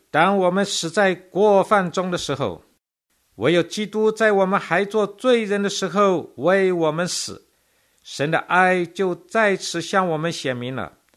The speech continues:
不是我们爱神，乃是神爱我们，差他的儿子为我们的罪做了挽回祭。神爱世人，甚至将他的独生子赐给他们，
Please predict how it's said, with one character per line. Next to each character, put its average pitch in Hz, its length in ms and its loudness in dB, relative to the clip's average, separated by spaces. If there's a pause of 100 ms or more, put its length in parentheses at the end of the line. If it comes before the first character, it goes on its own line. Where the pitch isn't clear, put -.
(720)
不 160 100 -2
是 208 120 -4
我 170 160 4
们 175 160 0
爱 202 300 2
神， 170 540 -2 (240)
乃 110 140 -4
是 - 140 -8
神 160 560 -4 (120)
爱 196 260 2
我 175 160 2
们， 165 420 -2 (340)
差 170 360 0
他 180 200 -2
的 160 100 -2
儿 170 220 2
子 156 320 -6 (280)
为 170 320 0
我 151 200 0
们 160 140 -4
的 165 80 0
罪 165 460 -6 (100)
做 160 380 -2
了 135 140 -2
挽 117 200 -2
回 117 160 -10
祭。 98 300 -16 (1040)
神 - 320 -4
爱 190 220 0
世 - 300 -4
人， 175 300 0
甚 190 400 -4
至 185 140 -10
将 208 480 -2
他 202 180 -6
的 196 120 -2
独 196 200 -8
生 202 280 -4
子 180 120 -6
赐 - 240 -8
给 165 140 -4
他 185 220 0
们， 175 340 -4